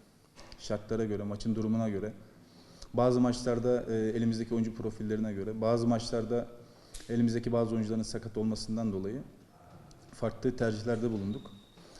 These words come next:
Sonuç itibariyle amacımıza ulaşmamız gerekiyordu ve, e, bu tarz değişikliklere herkes de uyum sağladı. Oyuncularımızın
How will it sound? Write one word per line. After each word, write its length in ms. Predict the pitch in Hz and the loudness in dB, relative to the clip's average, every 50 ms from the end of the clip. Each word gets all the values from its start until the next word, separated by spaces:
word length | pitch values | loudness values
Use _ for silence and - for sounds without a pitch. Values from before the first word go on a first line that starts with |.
| - - - | -20 -18 -8
Sonuç 300 | - - 131 131 123 - | -2 2 2 2 2 0
itibariyle 640 | - 131 120 123 123 120 123 123 120 127 123 - | -2 0 2 2 4 4 4 4 4 2 2 2
amacımıza 480 | - 120 120 117 117 120 123 117 120 123 | 2 2 2 2 2 2 2 2 2 2
ulaşmamız 500 | 117 120 117 113 117 - 120 123 117 110 | 2 2 0 0 0 0 0 0 0 0
gerekiyordu 480 | 110 101 101 95 104 107 104 113 131 | -2 -2 -4 -4 -6 -6 -6 -4 -4
ve, 180 | 135 135 131 127 - | -4 -4 -4 -4 -4
e, 420 | 123 117 113 113 110 110 113 110 | -4 -2 -2 -2 -2 -4 -4 -4
bu 100 | 113 113 | -4 -2
tarz 240 | - 131 117 113 110 | 0 0 0 2 0
değişikliklere 560 | 117 113 107 - - - - - 120 117 131 | 0 -2 -2 -6 -12 -16 -10 -6 -2 0 0
herkes 300 | 127 - - 117 107 107 | 0 0 -2 -4 -4 -2
de 40 | 127 | 0
uyum 180 | 123 123 120 117 | 2 2 2 0
sağladı. 440 | - - 104 98 101 101 113 147 151 - - - - - - - - - - - - - - - - _ _ _ _ - - - - | -2 -4 -4 -4 -4 -6 -8 -10 -12 -14 -18 -20 -20 -20 -20 -20 -18 -16 -16 -16 -16 -18 -20 -20 -20 _ _ _ _ -20 -20 -6 0
Oyuncularımızın 760 | 117 120 120 123 123 131 139 131 131 131 123 123 143 147 | 2 4 4 6 6 6 8 8 8 6 6 6 4 0